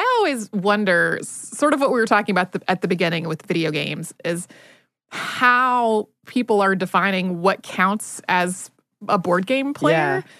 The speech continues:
Speaker 1: Because a lot of the studies that suggest that men are overwhelmingly the people playing video games are just disregarding the games that are most popular among women.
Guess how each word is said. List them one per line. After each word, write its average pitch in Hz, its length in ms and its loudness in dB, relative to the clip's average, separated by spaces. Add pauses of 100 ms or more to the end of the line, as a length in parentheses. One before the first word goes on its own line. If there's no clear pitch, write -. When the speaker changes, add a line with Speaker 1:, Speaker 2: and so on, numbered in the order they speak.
(300)
Speaker 1:
Because 226 260 2
a 247 80 2
lot 302 600 2
of 247 200 0
the 226 120 2
studies 185 640 -2
that 175 260 0
suggest 185 680 -2
that 185 160 2 (260)
men 196 720 2
are 185 260 4
overwhelmingly 190 760 2
the 190 80 -2
people 196 260 0
playing 190 300 0
video 180 240 0
games 220 420 -2
are 208 120 4
just 202 340 -2
disregarding 202 1000 2
the 190 100 2
games 180 460 -2
that 180 140 0
are 170 120 2
most 165 340 -4
popular 175 680 0
among 185 340 0
women. 269 440 -2